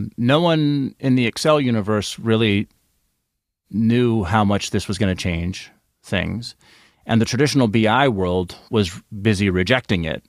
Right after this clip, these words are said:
because, A, it was in Excel, and B, it was a threat. They thought it was a threat to their livelihood. <laughs> You know? And so I, I had a lot of, um, you know,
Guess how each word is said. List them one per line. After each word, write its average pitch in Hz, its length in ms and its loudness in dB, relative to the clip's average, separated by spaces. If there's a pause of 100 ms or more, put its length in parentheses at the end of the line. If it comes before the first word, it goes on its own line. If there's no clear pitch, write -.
(180)
because, 95 540 -4 (380)
A, 117 280 2
it 98 80 -2
was 92 160 -8
in 95 80 0
Excel, 90 640 -4 (400)
and 98 240 2
B, 120 220 2
it 113 80 0
was 95 120 -4
a 92 80 -2
threat. 110 360 -2 (180)
They 98 140 -4
thought - 280 0
it 85 60 -6
was 101 120 -8
a 95 80 -4
threat - 280 -2
to - 80 -4
their 87 160 -2
livelihood. 92 720 -2 (260)
<laughs> - 680 0 (1040)
You 98 100 -14
know? 95 260 -6 (640)
And 110 160 0
so 113 180 2
I, 139 160 2
I 147 100 0
had 202 160 2
a 156 60 4
lot 123 240 2
of, 107 260 -4 (300)
um, 90 420 -2 (1400)
you 113 100 0
know, 95 80 0